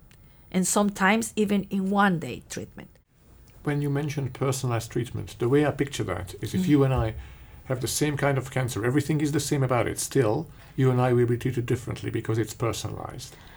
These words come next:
Speaker 2: Is that so? And if so, what is that personalization based on?
Speaker 1: Well, personalization b-, is based basically on the imaging that we get from you, because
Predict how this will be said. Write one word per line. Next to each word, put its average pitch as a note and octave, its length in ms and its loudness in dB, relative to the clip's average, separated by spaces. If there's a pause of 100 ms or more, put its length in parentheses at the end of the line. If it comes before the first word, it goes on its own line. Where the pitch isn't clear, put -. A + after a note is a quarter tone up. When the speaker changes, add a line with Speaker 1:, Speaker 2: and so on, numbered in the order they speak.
(360)
Speaker 2:
Is B2 100 -2
that D3+ 160 -2
so? F#3+ 300 2
And B2 160 0
if A#2 80 -2
so, - 180 0
what C3+ 260 4
is B2 120 -6
that B2+ 160 -4
personalization A2+ 680 -2
based G#2 280 -4
on? - 160 -10 (120)
Speaker 1:
Well, F3 240 0
personalization B3+ 960 4
b-, F#3+ 160 -6
is G3+ 300 4
based G#3 460 4
basically G#3 440 2
on G3+ 140 4
the - 180 0
imaging F3+ 460 2
that D#3 160 -2
we E3 140 0
get C#3 240 -6
from A#2 200 -12
you, F2+ 140 -14 (640)
because G3 440 2